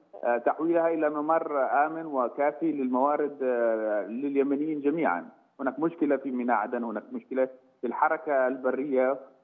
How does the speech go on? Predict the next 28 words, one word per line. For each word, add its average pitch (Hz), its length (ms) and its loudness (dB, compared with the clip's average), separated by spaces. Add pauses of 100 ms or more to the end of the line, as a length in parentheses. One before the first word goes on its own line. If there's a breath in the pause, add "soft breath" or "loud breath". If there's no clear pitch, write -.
(120)
وبالتالي، 180 680 0
آه، 175 420 2
أصبح 175 360 0
ميناء 170 300 0
الحديدة، 175 440 2
وربما 165 540 2
هذا 170 120 -2
كان 165 440 -2
يبرر 165 360 2
حتى 165 240 -2
الضغط 160 280 -2
الكبير 156 400 -2
في - 80 -12
اتفاقية 135 380 -6
ستوكهولم، 123 560 -4 (680)
أن 147 180 0
احتلال 165 420 2
الميناء 160 720 0 (420)
بما 170 560 4
يفرض 165 540 4
من 143 120 -4
معركة 147 460 2
قد 139 160 0
تؤدي 147 380 0
إلى 139 120 2
تدمير 139 420 -2
الموانئ 135 400 2
الثلاثة 139 580 2